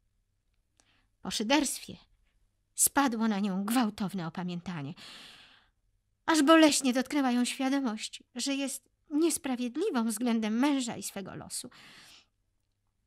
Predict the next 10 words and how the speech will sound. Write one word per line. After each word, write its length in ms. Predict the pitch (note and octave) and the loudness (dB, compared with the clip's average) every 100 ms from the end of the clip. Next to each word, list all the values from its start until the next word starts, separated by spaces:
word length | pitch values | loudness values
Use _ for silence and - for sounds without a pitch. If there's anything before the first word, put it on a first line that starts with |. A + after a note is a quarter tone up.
| _ _ - | _ _ -2
I 140 | C#4+ | 2
jest 280 | F#4 G4 - | 2 0 -8
wszakże 600 | - C4+ C4+ A#3 C#4 B3+ - _ _ - | -6 -2 -2 -4 -6 -6 -10 _ _ -4
niezwykle 580 | D#4+ D4 D4 E4+ D4+ C4 | 0 0 0 -4 -4 -4
obdarowaną. 800 | A3 G3 F#3 F3+ G3+ D#3+ G3+ A3+ _ _ _ _ _ _ - | -6 -8 -6 -6 -6 -8 -10 -10 _ _ _ _ _ _ -4
Może 200 | B3 B3 | 0 2
się 140 | B3 C4 | 2 4
nazywać 600 | A#3+ A#3 A#3 A3+ - - | 2 0 -2 -4 -6 -8
dzieckiem 520 | A3 A3+ G#3+ - A#3 A3 | -6 -6 -6 -8 -8 -8
szczęścia. 720 | - E4 E4 D4 - - F#3+ | -4 -4 -4 -6 -10 -12 -18